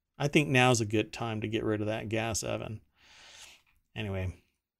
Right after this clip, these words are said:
so unless Man-, and it says in the article, "Unless Mencken renovated his kitchen, he isn't cooking with gas, at least while he's in Washington, D C." A two thousand four article in the Washington Post about the sixty-five-foot houseboat he lives on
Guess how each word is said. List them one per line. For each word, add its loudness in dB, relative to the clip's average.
so 6
unless 6
Man-, 4
and 4
it 2
says 4
in 0
the 0
article, -2
"Unless 2
Mencken 0
renovated 0
his -4
kitchen, 0
he 4
isn't 2
cooking -2
with -4
gas, 2
at -6
least 2
while 10
he's 6
in 4
Washington, 4
D 2
C." 4
A 4
two 2
thousand 4
four 4
article 6
in 0
the 0
Washington 2
Post 4
about 0
the -4
sixty-five-foot -2
houseboat 2
he 0
lives 6
on 0